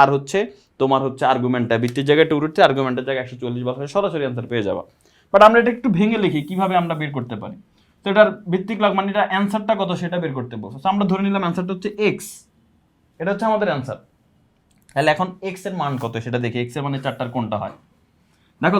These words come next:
তার মানে আমরা আগের টাইপ যদি পড়ে থাকি তাহলে আমরা already জানি যে আমরা প্রথমে লগকে বাদ দিয়ে দিব, বাদ দিলে কি থাকে? শুধু টু রুট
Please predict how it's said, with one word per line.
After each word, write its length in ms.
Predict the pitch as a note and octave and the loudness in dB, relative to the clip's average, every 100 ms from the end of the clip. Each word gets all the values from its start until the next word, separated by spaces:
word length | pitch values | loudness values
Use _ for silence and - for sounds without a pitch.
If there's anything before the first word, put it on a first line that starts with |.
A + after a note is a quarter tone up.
| G3+ | 2
তার 100 | G#3 | 4
মানে 140 | A3 G#3+ E3+ | 4 4 2
আমরা 160 | G3+ F#3+ F3+ | 6 8 8
আগের 180 | F#3+ F#3+ | 6 0
টাইপ 140 | A#3 G3+ | 0 0
যদি 140 | G#3 F#3 D#3 | 2 0 0
পড়ে 160 | E3 D#3+ | -2 -4
থাকি 140 | D3 D#3+ | -6 -6
তাহলে 160 | F3 | -6
আমরা 100 | F3+ F3 | 0 2
already 220 | F3+ F3+ D3+ | 4 2 6
জানি 260 | F3 C#3 C3+ - _ _ _ C3+ | 8 8 4 -4 _ _ _ 0
যে 60 | E3 | 2
আমরা 120 | F3+ F#3 | 2 0
প্রথমে 240 | F#3+ G3+ F#3 | 0 2 6
লগকে 240 | F3 E3+ F#3 F3 | 4 4 4 6
বাদ 120 | D#3 C3+ | 6 4
দিয়ে 140 | C3 | 0
দিব, 120 | B2 D#3 G3+ _ _ - C#3+ | 0 -2 -10 _ _ 0 2
বাদ 120 | D#3+ | 4
দিলে 140 | F3+ F#3 F#3 | 2 0 -2
কি 80 | F3+ | -4
থাকে? 140 | F3+ G3 | -4 -4
শুধু 160 | G3+ A3+ B3+ - _ - | -4 -4 -6 -12 _ -4
টু 80 | A#3 F3+ | 0 2
রুট 140 | C#3+ | 0